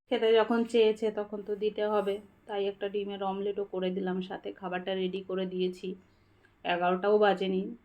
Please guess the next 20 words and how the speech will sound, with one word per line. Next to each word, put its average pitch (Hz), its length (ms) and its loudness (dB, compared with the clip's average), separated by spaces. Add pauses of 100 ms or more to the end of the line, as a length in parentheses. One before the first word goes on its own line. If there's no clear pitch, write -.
মেয়ে 196 300 -4
খেতে 185 340 -6
বসে 185 320 -6
গেছে। 185 380 -8 (500)
সাড়ে 185 300 -4
এগারোটার 180 360 -2
মধ্যে 185 320 -4
ওকে 185 160 -6
বেরিয়ে 185 420 -4
যেতে 180 240 -8
হবে। 180 300 -10 (1080)
মেয়েটাকে 208 340 0
খাবার 208 460 2
দিয়ে 220 240 2
ওর 220 160 6
জন্য 214 220 -2
একটু 202 200 -6
টিফিন 208 420 -8
রেডি 196 220 -2
করতে 190 360 -8